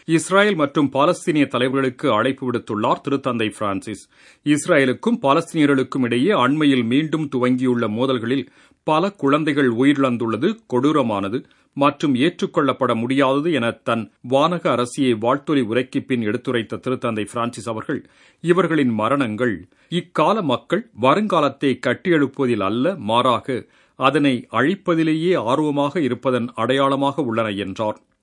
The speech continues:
தற்போது இஸ்ரேல் மற்றும் காசா பகுதியில் இடம்பெற்று வரும் வன்முறைகள், தொடர் மரணங்களையும்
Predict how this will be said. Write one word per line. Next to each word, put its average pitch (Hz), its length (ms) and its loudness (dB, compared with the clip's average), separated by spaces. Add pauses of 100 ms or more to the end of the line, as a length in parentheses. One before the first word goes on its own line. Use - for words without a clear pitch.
(240)
தற்போது 156 540 2
இஸ்ரேல் 185 540 4
மற்றும் 143 420 2
காசா 160 400 2
பகுதியில் 139 440 2
இடம்பெற்று 135 440 2
வரும் 123 280 2
வன்முறைகள், 120 540 -2 (360)
தொடர் 190 280 6
மரணங்களையும் 135 720 2